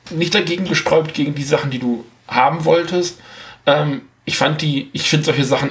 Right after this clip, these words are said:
insgesamt praktisch und total easy einzusetzen. Spannend, also du hast die Vorteile dieses Spannregals gerade wunderbar beschrieben.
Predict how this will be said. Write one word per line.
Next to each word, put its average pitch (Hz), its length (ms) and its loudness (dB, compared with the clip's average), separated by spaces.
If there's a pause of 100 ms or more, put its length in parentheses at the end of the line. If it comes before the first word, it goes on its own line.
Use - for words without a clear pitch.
insgesamt 175 460 0
praktisch 151 440 0
und 127 220 -6
total 139 580 0 (140)
easy 143 420 -2 (380)
einzusetzen. 156 800 0
Spannend, 156 560 -2
also 135 200 -2
du 160 120 4
hast 156 140 0
die 160 100 -4
Vorteile 156 380 4
dieses 139 220 0
Spannregals 147 640 2
gerade 127 280 0
wunderbar 202 340 4
beschrieben. 165 520 -2